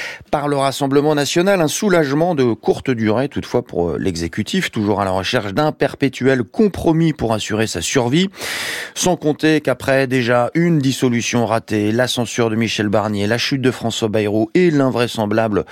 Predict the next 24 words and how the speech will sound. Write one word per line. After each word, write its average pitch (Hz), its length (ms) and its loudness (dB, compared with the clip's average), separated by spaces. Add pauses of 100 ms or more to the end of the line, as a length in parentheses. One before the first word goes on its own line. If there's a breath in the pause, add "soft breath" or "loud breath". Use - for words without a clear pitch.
(220 loud breath)
faux - 280 2
départ 117 420 2
du 92 80 -6
gouvernement 95 480 0
Lecornu 87 440 -2
un, 98 180 -2
l'histoire 92 340 -4
récente 85 360 -4
est - 40 -2
là 92 140 -2
pour, 80 240 -4
euh, - 20 -4 (420 loud breath)
se - 160 -2
rappeler 131 320 2
au 131 140 2
mauvais 135 240 2
souvenir 143 340 0
de 143 40 2
la 131 80 2
Macronie 143 480 0
et 160 40 4
lui 139 120 2
faire, 160 260 2
euh, 135 120 2